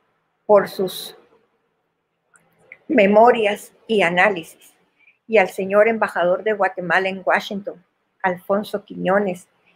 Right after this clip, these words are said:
y a su equipo de trabajo, muy especialmente a Rodolfo Cabrera, el agregado cultural, que se contactó conmigo y ha sido tan especial para organizar este evento. Finalmente,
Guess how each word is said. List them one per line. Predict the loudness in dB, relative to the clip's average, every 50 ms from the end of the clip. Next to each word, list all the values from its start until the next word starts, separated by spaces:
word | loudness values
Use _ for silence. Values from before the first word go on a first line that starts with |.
| _ 0
y | 0
a | 0 2
su | 0 -2
equipo | -2 -2 -4 -2 2 4 4
de | 4 4 2
trabajo, | 0 0 0 0 2 2 0 0 0 -2 -4 -4
muy | -4 -2 -2 -2 -2 -2
especialmente | -4 -6 -8 -12 -14 -8 -2 -2 0 0 0 -2 -4 -4 -4 -4 -4 -4 -6 _ _ _ _ _ _ _ -20 -8 -2 0
a | 2 2
Rodolfo | 2 2 2 2 2 2 2 2 0 -2 -4 -4
Cabrera, | -2 0 0 0 0 0 0 0 0 0 -2 -4 -6 -12 _ _ -8
el | -6 -2 0
agregado | 0 0 0 0 0 2 2 2 2 0 -2 -2
cultural, | -2 -4 -4 -4 -4 -4 -2 0 0 0 0 -2 -6 _ _ _ _ _ _ _ _ _
que | -4 -2
se | -2 -2 -4 -2
contactó | -2 -4 -2 -2 -4 -4 -2 _ -2 -2 2
conmigo | 2 2 2 2 2 2 2 2 2 0 0 -2 -4 -4
y | 0 0 2
ha | 2
sido | 0 0 -2 0 0 0 -2
tan | 0 2 2 2 2 0
especial | -2 -4 -4 -4 -6 -6 -4 0 2 2 2 2 2
para | 2 2 4 4 4
organizar | 2 0 0 -2 -4 -4 -4 -2 0 0 0 0
este | -4 -8 -6 -6 -6
evento. | -4 -4 -6 -8 -10 _ _ _ _ _ _ _ _ _ _ _ -14 -12 -12 -12 -14 _ _ _ _
Finalmente, | -4 -2 -2 0 2 2 0 2 2 2 2 2 0 0 0 -2 -2 -4 -10